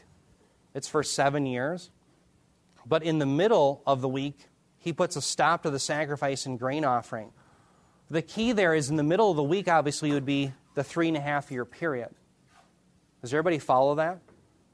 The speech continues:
Okay, now where do the three and a half years come from? Brian, read your Daniel seven twenty-five again. 'Cause remember, we have to read Daniel in context.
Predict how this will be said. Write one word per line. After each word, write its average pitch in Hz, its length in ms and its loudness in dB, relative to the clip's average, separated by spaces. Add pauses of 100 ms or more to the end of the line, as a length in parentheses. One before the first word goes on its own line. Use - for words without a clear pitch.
(240)
Okay, 165 360 0
now 160 180 4
where 185 180 4
do 233 80 0
the 185 120 2
three 190 220 0
and 180 100 2
a - 20 -2
half 165 260 0
years 147 280 -2
come 170 260 0
from? 113 320 -2 (460)
Brian, 170 420 2
read 175 240 -2
your 185 140 0
Daniel 151 500 -2
seven 143 540 0 (1040)
twenty-five 147 680 0
again. 120 460 -6 (1200)
'Cause 143 120 -8
remember, 190 180 2
we 165 80 4
have 165 120 2
to 165 80 -2
read 170 180 0
Daniel 160 360 0
in 139 140 -2
context. 156 720 -6